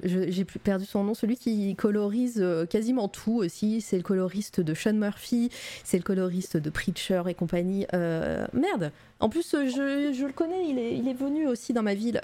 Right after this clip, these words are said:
ah, bah, j'ai perdu son nom. Euh, on va, je le retrouverai, ça va, ça va me revenir, et, euh, voilà, donc, euh, Dave Stewart, euh, voilà, qui sublime les dessins de Mike Mignola à chaque fois.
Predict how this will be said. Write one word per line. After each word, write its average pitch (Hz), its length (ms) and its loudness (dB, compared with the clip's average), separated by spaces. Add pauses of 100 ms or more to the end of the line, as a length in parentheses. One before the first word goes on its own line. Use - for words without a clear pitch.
ah, 277 160 0 (280)
bah, - 80 2
j'ai 214 120 2
perdu 302 260 -2
son 311 180 0
nom. 226 160 0 (1600)
Euh, 202 520 2
on 240 100 2
va, 240 160 0
je 202 100 -2
le 262 60 2
retrouverai, 226 540 0
ça 196 200 -2
va, 185 160 2
ça 185 120 -2
va 185 80 2
me 185 80 0
revenir, 190 480 2 (480)
et, 170 200 4
euh, 156 80 0 (240)
voilà, 156 240 -2 (240)
donc, 175 260 0
euh, 160 100 4
Dave 190 140 2
Stewart, 185 540 -2 (160)
euh, 160 240 0 (1300)
voilà, - 160 -2
qui - 340 -2
sublime 190 640 0
les 156 140 0
dessins 156 320 -2
de 170 120 0
Mike 160 280 -2
Mignola 156 260 0
à 165 80 -2
chaque - 220 -4
fois. - 180 -4